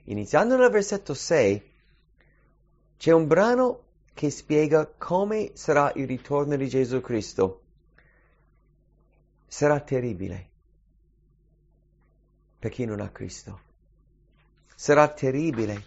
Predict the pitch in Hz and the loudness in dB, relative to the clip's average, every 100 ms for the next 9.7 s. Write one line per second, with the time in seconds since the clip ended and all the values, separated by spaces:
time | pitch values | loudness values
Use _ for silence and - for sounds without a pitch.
0 | - _ _ - _ - - - 127 147 | -18 _ _ -20 _ -20 -20 -4 0 2
1 | 156 123 104 104 131 151 123 110 104 - | 2 2 2 2 2 2 2 -2 -2 -8
2 | _ _ _ - - 135 135 139 143 151 | _ _ _ -16 -2 0 2 0 -4 -12
3 | _ _ 113 107 - 117 - - 95 - | _ _ -12 -10 -10 -12 -12 -18 -20 -20
4 | _ _ _ _ _ _ _ _ _ _ | _ _ _ _ _ _ _ _ _ _
5 | _ _ _ _ _ _ _ _ _ _ | _ _ _ _ _ _ _ _ _ _
6 | _ _ _ _ _ _ 139 139 135 - | _ _ _ _ _ _ 2 2 0 0
7 | 160 160 - - 120 - 123 143 147 170 | 2 2 -2 -4 -4 0 2 2 0 2
8 | 208 - 139 - - 110 - 123 131 - | 0 4 6 6 4 0 2 0 0 0
9 | 143 143 160 147 131 - | -2 0 2 4 4 0